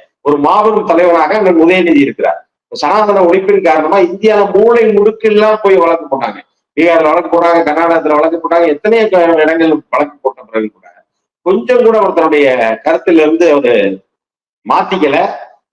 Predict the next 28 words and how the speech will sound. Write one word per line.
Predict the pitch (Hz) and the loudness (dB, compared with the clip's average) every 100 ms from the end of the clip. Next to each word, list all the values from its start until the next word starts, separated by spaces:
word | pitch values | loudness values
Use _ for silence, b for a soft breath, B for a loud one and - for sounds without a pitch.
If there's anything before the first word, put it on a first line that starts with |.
| _ - | _ -14
உச்சநீதிமன்றம் | 131 190 214 208 196 180 175 | -4 0 2 2 0 0 0
வரை | 170 208 | 0 0
சென்று | 202 180 175 220 | 0 0 0 0
சட்டத்தின் | 226 151 208 202 208 | 0 -2 -4 0 0
மூலமாக | 190 185 175 185 | 2 0 0 0
அந்த | 196 175 | 0 0
வழக்குகளை | 156 180 180 170 | 0 -2 0 0
சந்தித்துக் | 147 139 180 185 | 0 -4 -4 -2
கொண்டிருக்கிறார். | 160 139 135 127 156 190 - _ _ _ | -2 0 -2 -2 -4 -4 -8 _ _ _
அதிலும் | 151 240 269 277 | -2 0 2 2
வந்து | 220 226 | 0 2
அதுல | 220 196 175 151 - | 2 2 2 0 -2
தெளிவாவே | 196 233 240 226 214 165 | -2 0 2 2 0 0
சொல்றார், | 147 131 104 - _ _ _ _ _ - | -2 -2 -4 -14 _ _ _ _ _ -6
"நான் | 135 196 208 | -2 0 2
வந்து | 185 185 233 | 0 2 2
ஒரு | 190 165 | 2 2
நூறாண்டு | 160 208 208 202 185 | 2 2 2 2 0
கால | 175 170 | 0 0
பாரம்பரியம் | - 175 190 180 170 170 | 0 0 0 0 0 0
மிக்க | 185 226 196 | 0 0 0
ஒரு | 160 | 0
இயக்கத்தினுடைய | 165 185 180 175 156 156 170 202 196 - _ _ | 0 0 -2 -2 -2 0 0 0 -2 -6 _ _
இளைஞரணியின் | 147 190 180 170 160 147 | -2 0 2 2 2 0
பொறுப்பில் | 143 180 185 170 | 0 0 0 0
இன்றைக்கு | 147 143 135 | 0 -2 -4
நான் | 127 127 | -6 -6
இருக்கிறேன். | 135 135 135 | -6 -2 -2